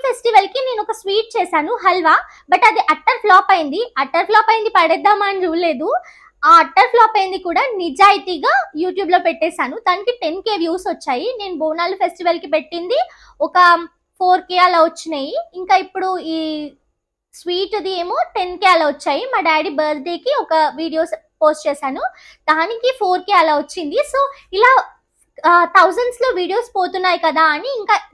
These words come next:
చాలా హ్యాపీగా వీడియోస్‌ని పోస్ట్ చేసుకుంటూ వచ్చాను. మా ఇంటికి సత్యనారాయణ స్వామి వ్రతం ఉండి మా పెద్దమ్మ వాళ్ళు, పిన్ని వాళ్ళు చాలా మంది వచ్చారు. అయితే వాళ్ళు ఇట్లా ఖాళీ కూర్చుని ఎప్పుడు ముచ్చట్లు పెట్టుకోవడం ఎందుకు, మీతో ఒక గేమ్ ఆడిపిస్తా అని చెప్పి ఒక ప్లేట్కి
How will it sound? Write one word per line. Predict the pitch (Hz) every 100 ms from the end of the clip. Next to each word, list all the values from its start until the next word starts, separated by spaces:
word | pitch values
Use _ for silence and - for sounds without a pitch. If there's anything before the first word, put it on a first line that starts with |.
| -
చాలా | 330 320 392
హ్యాపీగా | 370 - 349 415 480
వీడియోస్‌ని | 320 339 370 415 320
పోస్ట్ | 320 349
చేసుకుంటూ | 320 330 339 427
వచ్చాను. | 370 285 254 330 719 - _ _ _
మా | 392 415
ఇంటికి | 403 403 494 508 539
సత్యనారాయణ | 453 466 466 466 453 453 440
స్వామి | 381 359 349
వ్రతం | 320 359 359 330
ఉండి | 311 480 605
మా | 508 392 320 - -
పెద్దమ్మ | 294 330 339 330
వాళ్ళు, | 320 320 330
పిన్ని | 339 339 349
వాళ్ళు | 320 330 -
చాలా | 320 320 494 494
మంది | 427 466
వచ్చారు. | 466 320 254 - _ - -
అయితే | 415 494 523 508
వాళ్ళు | 403 381 427 370
ఇట్లా | 370 349 359
ఖాళీ | 285 330 480
కూర్చుని | 494 494 370
ఎప్పుడు | 330 - 480 480
ముచ్చట్లు | - 392 427 453
పెట్టుకోవడం | 381 - 370 330 311
ఎందుకు, | 294 294 494 571 311 _ _
మీతో | 370 392 - 427
ఒక | 427 302 302
గేమ్ | 349 453 381
ఆడిపిస్తా | 330 359 359 - 311
అని | 311 311
చెప్పి | 262 480 539
ఒక | 466 440 359
ప్లేట్కి | 311 330 381 - 440